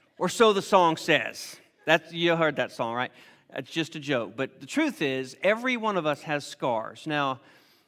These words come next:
they're physical reminders, and I know you got emotional scars and things like that, but I'm talking about the physical scars that people see.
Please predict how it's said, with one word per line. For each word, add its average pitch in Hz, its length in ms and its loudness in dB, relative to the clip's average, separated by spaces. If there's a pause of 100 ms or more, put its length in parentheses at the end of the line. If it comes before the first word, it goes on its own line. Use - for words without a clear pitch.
(400)
they're 170 200 2
physical 240 640 -4
reminders, 165 680 0
and 151 80 0
I 180 120 6
know 185 80 0
you 170 100 -2
got 160 140 2
emotional 147 460 -4
scars 139 340 -4
and 135 80 -12
things 139 200 -6
like 127 200 0
that, 127 100 -4
but 196 80 -2
I'm 240 60 -2
talking 254 260 -2
about 175 340 2
the 139 100 -8
physical 196 520 -6
scars 143 480 -2
that 127 160 -8
people 135 260 -6
see. 143 480 -6